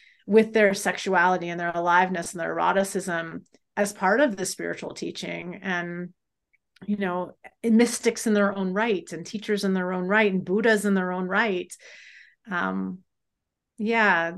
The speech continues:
that, that's just something I encourage people to do, is, like, if you're curious about these things and you're curious about your own sexual awakening, go on the hunt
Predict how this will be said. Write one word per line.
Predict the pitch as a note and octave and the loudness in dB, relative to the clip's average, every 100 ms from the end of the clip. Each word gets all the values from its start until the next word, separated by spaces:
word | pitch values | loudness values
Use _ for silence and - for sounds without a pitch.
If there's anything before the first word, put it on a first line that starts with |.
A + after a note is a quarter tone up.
| F#3 | -8
that, | G3 F#3+ - | -8 -8 -4
that's | G#3 G3 | -4 -2
just | A3+ | -4
something | A3+ G#3+ G#3 G3+ | 0 2 2 2
I | F3+ | 2
encourage | F3+ F3+ G3 F#3 F3 | 2 -2 -2 -2 -2
people | G3 F#3 | -6 -8
to | - | -10
do, | E3+ E3+ | -8 -6
is, | E3+ E3+ | -6 -8
like, | E3+ - - - | -10 -10 -18 -10
if | G3+ | -4
you're | G#3+ | 0
curious | G3+ - G#3+ C#4+ B3+ G#3 G#3 | 0 0 0 4 6 4 2
about | F3 E3+ | -2 -2
these | F3+ E3+ | -4 -6
things | - F3+ E3+ D#3+ - - - - _ | -2 -2 -2 -10 -14 -20 -20 -20 _
and | A3 A3 | 2 4
you're | A3 G#3+ | 8 8
curious | G3+ G3+ C4+ C4+ - | 6 4 4 6 4
about | G#3 G3 | 2 4
your | F#3+ | 4
own | F#3+ | 2
sexual | F#3+ F#3+ G3 | 0 -4 -2
awakening, | F3 F3 F3+ F3 E3+ | -4 -4 -4 -6 0
go | C4 | 2
on | E4 | 4
the | D4 | 4
hunt | G#3 G#3+ E3+ - - | 2 0 0 -4 -14